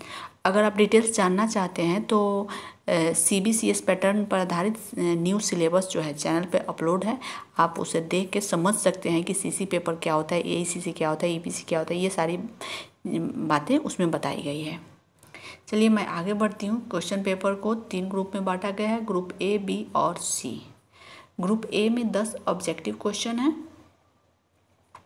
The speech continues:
अ, पर question वन marks carry करेगा, यानी total ये ट्वेंटी, ए, sorry, ten marks का है। जैसे कि पहला question है,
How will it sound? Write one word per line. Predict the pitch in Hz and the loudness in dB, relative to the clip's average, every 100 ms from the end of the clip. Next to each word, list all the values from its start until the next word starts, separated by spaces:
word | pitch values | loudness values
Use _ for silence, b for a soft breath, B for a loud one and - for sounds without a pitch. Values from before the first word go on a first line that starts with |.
| - - B B B B - - | -20 -16 B B B B -12 -4
अ, | 214 180 175 170 165 175 - - - - - _ _ _ - 147 - - | 0 2 2 0 -2 -6 -12 -18 -18 -18 -18 _ _ _ -6 -6 -6 -2
पर | 208 | -2
question | 208 202 - 240 | 0 -2 0 0
वन | 220 185 | 0 2
marks | 180 156 151 | 0 0 -2
carry | - 143 156 | -2 -2 -2
करेगा, | 156 156 156 | -4 -2 0
यानी | 170 175 | 0 0
total | 175 170 208 196 | -2 -2 -2 0
ये | 220 | 0
ट्वेंटी, | 196 156 165 156 160 185 | 0 -2 -2 -4 -4 -6
ए, | - | -4
sorry, | - 185 160 156 156 B B _ | -4 -2 -2 -6 -12 B B _
ten | - 180 170 | 2 4 2
marks | 135 - | -2 -4
का | - - | -6 -4
है। | 143 143 - - _ _ _ _ _ _ B B B B - | -4 -8 -16 -20 _ _ _ _ _ _ B B B B -2
जैसे | 220 233 | 0 0
कि | 233 | -2
पहला | 226 196 190 240 | 0 0 0 -2
question | 220 190 165 | -2 -2 -4
है, | 151 147 156 - | -4 -4 -6 -8